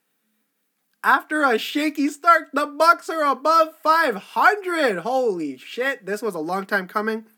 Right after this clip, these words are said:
but now that we're starting to get a little healthier, good shit. Speaking of healthy, man, I got December fourth and eighth circled.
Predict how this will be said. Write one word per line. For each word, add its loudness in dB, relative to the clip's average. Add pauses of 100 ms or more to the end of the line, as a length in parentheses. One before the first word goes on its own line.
but -14
now -2
that -4
we're -10
starting -10
to -12
get -10
a -10
little -8
healthier, -6 (440)
good -6
shit. -8 (140)
Speaking -8
of -6
healthy, -4 (260)
man, -8
I -6
got 0
December -6
fourth -2
and -12
eighth -10
circled. -4